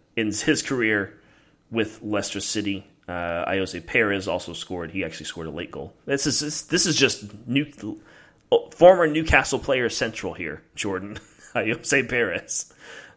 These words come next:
Um, let's see. Any other scores we didn't mention? I think that's it. So, your final table, just for the hell of it, looks like this.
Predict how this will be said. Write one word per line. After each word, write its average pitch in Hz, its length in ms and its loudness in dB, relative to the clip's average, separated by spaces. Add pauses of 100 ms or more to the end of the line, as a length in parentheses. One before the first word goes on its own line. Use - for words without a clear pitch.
(140)
Um, 104 720 2 (360)
let's 98 180 -10
see. 82 220 -12
Any 131 140 -10
other 123 180 -12
scores 120 560 -8
we 117 100 -10
didn't 120 340 -12
mention? 117 1120 -6
I 104 60 -10
think 80 160 -18
that's - 200 -20
it. - 120 -18 (1300)
So, 127 360 4 (760)
your 147 140 -2
final 165 360 0
table, 98 400 -8 (1000)
just - 200 -12
for 80 280 -12 (800)
the 90 80 -18
hell 78 140 -12
of 73 60 -16
it, 78 120 -16 (260)
looks - 160 -8
like 92 160 -10
this. - 340 -12